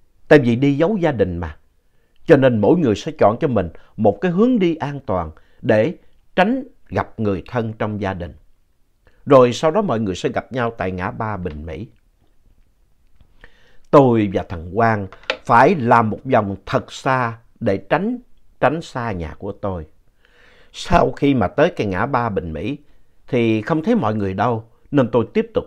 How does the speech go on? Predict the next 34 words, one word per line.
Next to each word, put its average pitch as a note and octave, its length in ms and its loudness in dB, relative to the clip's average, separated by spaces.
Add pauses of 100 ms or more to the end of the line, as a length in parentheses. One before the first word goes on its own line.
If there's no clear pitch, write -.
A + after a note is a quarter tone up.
di A#2+ 200 -4
chuyển A2 460 -8
về F2+ 220 -4
hướng A2+ 280 -8
cầu D#2+ 240 -4
Phú - 300 -8
Cường. D#2 160 -12 (1500)
Sau G#3 200 -2
khi G3 160 -6
di F#3 120 2
chuyển C3+ 220 -2
một F3 160 0
đoạn A#2 200 0
không D3 200 -6
xa, C#3+ 400 -4 (140)
tôi F3+ 140 2
gặp - 180 0
mọi F#2+ 140 0
người G2+ 340 0 (220)
và G#2 160 0
tôi C3+ 300 0
quơ D3 120 6 (120)
quơ C#3+ 260 4
tay B2+ 220 0
ra B2 120 -2
hiệu F#2+ 320 -4
cho C3 80 -2
mọi G2 200 -2
người F#2 280 -2 (260)
di D3 260 4
chuyển G2+ 380 -4
về E2 160 -2
phía A#2 280 -10
trước. A#2 200 -8